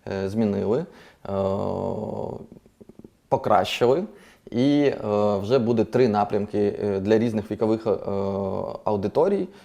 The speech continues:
Буде програма окрема, е, майстер-класів для дітей від шести до дев'яти,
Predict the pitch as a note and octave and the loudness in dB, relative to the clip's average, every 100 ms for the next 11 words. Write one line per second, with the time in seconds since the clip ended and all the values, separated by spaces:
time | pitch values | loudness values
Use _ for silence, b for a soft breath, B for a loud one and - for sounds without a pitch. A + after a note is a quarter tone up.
0 | - A2 A2 G2+ G#2 A2+ A2 G2+ G2 G#2+ | -6 -2 0 0 0 2 4 2 2 2
1 | G#2 G2+ F#2+ F#2 G2 G2+ G#2 - G2 G2+ | 2 0 -4 -6 -4 -2 -4 -4 -2 0
2 | G2+ - F#2 F#2 G2 G2+ A2 G2+ F#2+ - | 0 -4 -8 -4 -2 0 0 0 -2 -8
3 | G2+ A2 F#2+ F#2 F#2+ F#2 D3 G3 | -6 -4 -4 -4 -4 -2 0 0